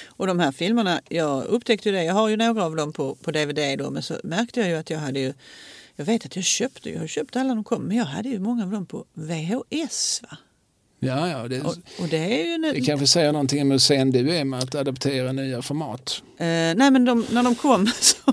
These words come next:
Speaker 1: kom de bara på V H S, då köpte jag dem då.
Speaker 2: Ja,
Speaker 1: Och de har jag ju, eh, s-, du vet, skänkt till Hedna-missionen eller någonting. Så, men då kan man ju faktiskt streama de här filmerna, visar
Speaker 2: Mm.
Speaker 1: det sig. För en mycket, ehm,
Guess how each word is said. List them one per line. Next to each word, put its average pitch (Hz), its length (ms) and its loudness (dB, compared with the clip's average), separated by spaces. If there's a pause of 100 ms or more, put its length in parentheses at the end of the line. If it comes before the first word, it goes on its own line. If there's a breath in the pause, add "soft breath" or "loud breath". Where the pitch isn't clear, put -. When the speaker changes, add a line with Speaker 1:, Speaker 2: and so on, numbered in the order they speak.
Speaker 1:
kom 285 260 10
de 196 180 8
bara 226 180 6
på 165 100 -2
V 165 200 2
H 175 60 2
S, - 140 -2
då 220 100 -2
köpte 208 300 -2
jag 170 80 2
dem 175 160 0
då. - 300 -2
Speaker 2:
Ja, 135 360 0 (140)
Speaker 1:
Och 180 100 0
de 170 200 4
har 208 80 2
jag 220 180 2
ju, 156 480 2
eh, 127 60 0 (260)
s-, - 260 -8
du 113 100 -4
vet, 101 360 -6
skänkt 139 360 -4
till - 220 -4
Hedna-missionen 156 840 -4
eller 190 220 -6
någonting. - 340 -8 (720 loud breath)
Så, - 360 -2
men 202 180 0
då 208 280 2
kan 180 140 -4
man 180 80 -2
ju 185 40 -2
faktiskt - 580 -6
streama 214 600 2
de 233 140 -2
här 320 120 2
filmerna, - 480 -4 (360)
visar 131 200 6
Speaker 2:
Mm. 180 140 4
Speaker 1:
det 226 60 -4
sig. - 140 -10 (280)
För 190 220 -2
en 190 120 -2 (280)
mycket, 196 840 0 (840 loud breath)
ehm, - 480 -8